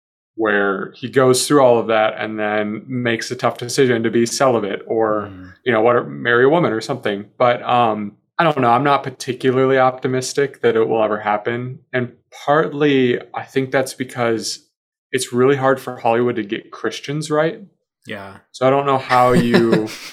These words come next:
Speaker 3: <laughs>
Speaker 1: if you can't get Christians right, then how are you going to
Speaker 2: Oof.
Speaker 1: get a gay Christian
Speaker 2: That's a
Speaker 1: right?
Speaker 2: good point. <laughs>
Speaker 3: Yeah.
Speaker 1: And, uh, so, but could it be done? Yes, it could be done. Do I expect to live to see it someday?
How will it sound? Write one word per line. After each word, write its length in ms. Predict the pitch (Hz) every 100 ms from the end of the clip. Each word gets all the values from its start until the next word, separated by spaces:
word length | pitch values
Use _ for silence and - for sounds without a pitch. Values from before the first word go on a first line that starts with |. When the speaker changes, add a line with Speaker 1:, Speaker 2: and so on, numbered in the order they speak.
| -
Speaker 3:
<laughs> 360 | _ _ _ -
Speaker 1:
if 140 | 131
you 80 | 147
can't 280 | 156 156 160
get 180 | 131
Christians 560 | - 151 147 135 120 101
right, 340 | 110 107 107
then 200 | - 113 -
how 160 | 117 117
are 80 | 117
you 120 | 113
going 200 | 110 107
to 60 | 107
Speaker 2:
Oof. 40 | 107
Speaker 1:
get 40 |
a 100 | 104
gay 180 | 113 101
Christian 320 | 98 107 -
Speaker 2:
That's 100 | 101
a 60 | 98
Speaker 1:
right? 120 | 95 95
Speaker 2:
good 80 |
point. 280 | - 98 95 -
<laughs> 520 | 359 311 - 262 -
Speaker 3:
Yeah. 320 | 339 104 - - - _ _ _ - -
Speaker 1:
And, 260 | 120 117 110
uh, 340 | 110 113 - -
so, 540 | - 139 135 131 127 185
but 220 | - - - _ _ _
could 140 | 196
it 80 | 185
be 100 | 202
done? 260 | 165 165 156
Yes, 500 | 117 - - - -
it 140 | 131 123
could 100 | 127
be 100 | 120
done. 520 | 107 101 101 101 104 _ _ _ -
Do 100 | 123
I 60 |
expect 380 | 117 - 123 -
to 60 | 123
live 200 | 110 101
to 60 | 117
see 280 | - 117
it 120 | 110 -
someday? 600 | 117 110 107 104 101